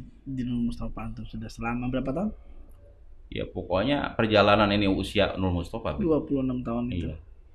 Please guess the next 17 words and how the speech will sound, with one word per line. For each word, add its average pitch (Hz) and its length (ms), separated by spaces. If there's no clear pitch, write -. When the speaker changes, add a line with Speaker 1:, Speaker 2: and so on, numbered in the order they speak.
Speaker 2:
Memang 110 580
aneh 104 160
sempat 92 320
vakum - 320
ya, 95 400
aneh 90 200
akui 85 500
sempat 80 240
vakum. 78 480
Karena 85 440
apa 87 200
namanya 92 160
waktu 85 160
itu 92 320
banyak 90 360
kegiatan 85 540
Speaker 1:
Hmm. 69 260